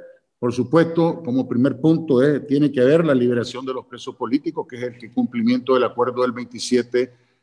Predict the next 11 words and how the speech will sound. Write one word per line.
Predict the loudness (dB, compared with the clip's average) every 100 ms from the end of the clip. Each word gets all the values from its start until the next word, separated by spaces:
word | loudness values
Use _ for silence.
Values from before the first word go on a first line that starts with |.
| _
eh, | 0 0
de | 4 6
marzo, | 6 6 2 0 -2 -6 _ _
¿verdad? | -6 -2 2 2 0 -2
Este, | -4 -4 -2 0 0
del | -2 -2
dos | 0
mil | 2
diecinueve, | 2 4 6 6 4
y | 0
también | 0 0 4 4 2 -2 -10